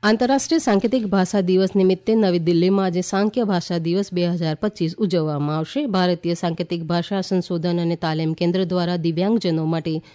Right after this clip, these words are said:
વિવિધ કાર્યક્રમોનું આયોજન કરાશે. આ વર્ષની થીમ સાંખ્ય ભાષા અધિકારો વિના માનવ અધિકારો નથી પર આધારિત છે, જે દિવ્યાંગ વ્યક્તિઓ માટે સમાનતા, સમાવેશ અને ગૌરવ સુનિશ્ચિત કરવામાં સાંકેતિક ભાષાની મહત્વપૂર્ણ ભૂમિકા પર ભાર મૂકે છે.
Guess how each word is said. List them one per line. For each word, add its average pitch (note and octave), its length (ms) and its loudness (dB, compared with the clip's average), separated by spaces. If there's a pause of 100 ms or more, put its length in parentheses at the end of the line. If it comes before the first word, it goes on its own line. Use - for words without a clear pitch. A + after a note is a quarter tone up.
(300)
વિવિધ F#3+ 260 0
કાર્યક્રમોનું E3+ 760 0
આયોજન D#3+ 400 0
કરાશે. D3 600 -4 (320)
આ F#3+ 160 4
વર્ષની G#3+ 360 2
થીમ A3 220 2
સાંખ્ય F#3+ 380 0
ભાષા F3 360 0
અધિકારો F3+ 500 0
વિના F3+ 340 2
માનવ E3 380 0
અધિકારો D#3 440 -2
નથી F3+ 320 0
પર E3 200 -4
આધારિત D3+ 500 -2
છે, B3+ 260 -2 (320)
જે G3+ 80 6
દિવ્યાંગ G3 380 4
વ્યક્તિઓ F#3+ 320 0
માટે G3 240 0
સમાનતા, F#3 640 0
સમાવેશ E3+ 640 0
અને F3 180 0
ગૌરવ F3+ 340 0
સુનિશ્ચિત F3 540 -4
કરવામાં F3+ 480 0 (320)
સાંકેતિક G3+ 460 2
ભાષાની F#3 480 0
મહત્વપૂર્ણ F3 500 0
ભૂમિકા F3 380 0
પર D#3 200 -2
ભાર D#3+ 320 0
મૂકે D3+ 320 -4
છે. C#3+ 260 -6